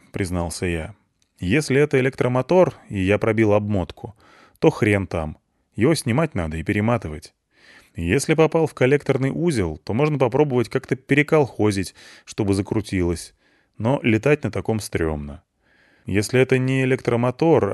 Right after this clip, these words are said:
а какая-нибудь гравицапа с пердячим приводом, то и гадать без толку». «Разговаривать будем?» «Ну,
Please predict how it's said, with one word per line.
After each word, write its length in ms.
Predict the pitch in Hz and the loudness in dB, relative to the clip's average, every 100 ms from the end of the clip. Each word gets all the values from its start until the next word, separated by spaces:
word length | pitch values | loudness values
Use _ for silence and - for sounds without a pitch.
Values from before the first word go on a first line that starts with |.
| 98 | -2
а 80 | |
какая-нибудь 580 | 98 107 127 113 113 110 | -2 -2 -2 0 0 -2
гравицапа 600 | 95 110 117 - 165 165 | 0 2 2 2 0 2
с 80 | 110 | -2
пердячим 520 | - 92 101 90 95 | -2 2 2 2 -4
приводом, 520 | 87 104 85 78 82 - _ - _ _ | -4 -2 -2 -4 -8 -10 _ -20 _ _
то 120 | 143 | 0
и 60 | |
гадать 380 | 147 123 90 104 | 4 2 4 2
без 260 | 92 90 - | 2 -4 -4
толку». 400 | 87 78 - - _ _ _ _ _ _ _ | -10 -10 -12 -14 _ _ _ _ _ _ _
«Разговаривать 640 | - 110 139 139 151 143 131 | -8 0 4 6 4 2 0
будем?» 400 | 147 160 101 87 _ _ _ _ _ - | 0 2 0 -4 _ _ _ _ _ -10
«Ну, 420 | 143 156 117 87 | -4 0 0 -4